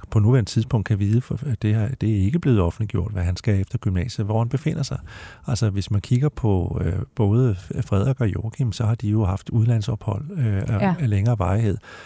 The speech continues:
Speaker 1: Hvad enten det har været som landbrugsmedhjælper i Australien, eller man har studeret på et fint amerikansk universitet og sådan noget, ikke?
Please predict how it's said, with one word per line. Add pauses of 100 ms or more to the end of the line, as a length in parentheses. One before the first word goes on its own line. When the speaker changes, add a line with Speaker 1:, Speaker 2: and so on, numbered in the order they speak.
(160)
Speaker 1:
Hvad
enten
det
har
været
som
landbrugsmedhjælper
i
Australien,
eller
man
har
studeret
på
et
fint
amerikansk
universitet
og
sådan
noget,
ikke?